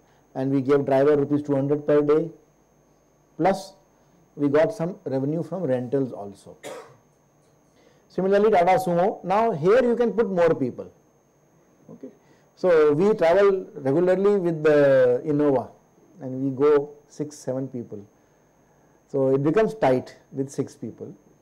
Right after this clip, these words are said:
But in hills, in hills you will find that people travel in these vehicles with approximately eight people in the vehicle. So we took seven people.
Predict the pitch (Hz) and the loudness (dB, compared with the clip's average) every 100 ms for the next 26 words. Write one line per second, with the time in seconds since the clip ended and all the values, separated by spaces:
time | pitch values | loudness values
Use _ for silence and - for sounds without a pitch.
0 | - 135 143 - _ _ _ - 175 - | -6 -4 -4 -8 _ _ _ -10 -8 -2
1 | 196 220 127 - - - - - - - | 2 2 0 -6 -20 -20 -20 -20 -20 -20
2 | - - - 165 143 214 269 214 190 180 | -20 -12 -8 -4 0 2 2 0 0 0
3 | 160 147 143 185 294 190 147 156 156 160 | -2 -2 -2 -2 -6 -4 -2 0 -2 -2
4 | 196 185 151 143 170 190 - - - _ | -2 -2 -2 -2 -2 -4 -10 -20 -20 _
5 | _ 156 156 170 160 143 139 165 185 - | _ -6 -2 -2 2 2 2 -2 -4 -8
6 | - _ - 131 165 170 - - 151 147 | -20 _ -10 -6 -6 -6 -14 -8 -6 -6
7 | 170 175 196 180 202 196 151 156 131 120 | -10 -8 -2 0 0 -2 -4 -4 -4 -8
8 | 107 95 143 196 208 262 - 170 175 151 | -12 -12 -6 -4 -4 -8 -2 0 0 -2
9 | 139 - 117 | -4 -6 -8